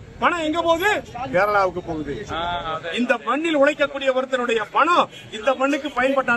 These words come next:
தான் அது பொருளாதாரம். அதுதான் நல்ல பொருளாதாரம். அந்த பொருளாதாரத்தை தான் நாங்கள் பேசுகிறோம். அதனால் எம்புரான் திரைப்படத்தை தமிழக அரசு தடை செய்ய வேண்டும். படத்தில் இருக்கக்கூடிய முல்லைப்பெரியார் அணைக்கு எதிரான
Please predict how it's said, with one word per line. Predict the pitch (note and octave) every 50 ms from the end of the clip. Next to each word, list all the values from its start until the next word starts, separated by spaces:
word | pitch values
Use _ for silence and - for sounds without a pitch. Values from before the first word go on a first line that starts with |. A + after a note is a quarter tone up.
| A#3 B3+
தான் | B3 A#3
அது | A3 G#3+ -
பொருளாதாரம். | F#3+ A3 A#3 A#3+ A3+ G#3 G3 F#3+ F3+ E3+ D3 - - - - D3+
அதுதான் | F3+ A#3+ B3 B3 B3+ C4 B3+ G#3+
நல்ல | G3+ A3+ C4+ C4+ -
பொருளாதாரம். | A3+ A3 A3 G#3 F#3+ F3 E3+ E3 F3 - G#3 - - - G3+ F#3+ G#3+ G#3+ - - - - - - F3+
அந்த | A3+ B3+ C4 B3+ -
பொருளாதாரத்தை | G3+ A3 C4+ C#4+ C#4+ C4+ C4 C4 A#3+ - A#3 - C4+
தான் | D4 C#4 B3
நாங்கள் | A#3+ A#3 A#3 A#3 - F#3
பேசுகிறோம். | A3+ A#3+ - A3+ G3 G3 F#3+ F#3 E3+ C#3+ - - -
அதனால் | F3+ G3 G3+ A#3+ D4 D4 B3 - - - - - - A#3+
எம்புரான் | A#3 C4 C4+ C#4 C4 B3 A3+ -
திரைப்படத்தை | G#3+ B3+ C4 B3+ B3 A#3+ A#3+ A#3 - A3+ A3 F#3 - - - - F#3+
தமிழக | G#3+ B3+ C4 B3+ A#3+ A#3+
அரசு | A#3 G#3+ D#3 G3 E3 -
தடை | G3 A#3 B3+ A#3
செய்ய | A3+ A#3+ A3+ G3+ G#3
வேண்டும். | B3 C4+ C4 C#4 C#4+ C4+ - - G#3 G3+ G3 F3 - F#3+
படத்தில் | G#3 B3+ C#4+ C#4+ D4 C#4 C4+
இருக்கக்கூடிய | B3+ B3+ C4 A#3+ - B3 A#3+ A#3 A3 G3+
முல்லைப்பெரியார் | G#3 A#3+ D4 D4 - C#4 C4+ C4 A#3+ A3
அணைக்கு | G#3+ C4 C#4+ - C4
எதிரான | B3 B3 A#3+ A#3 A3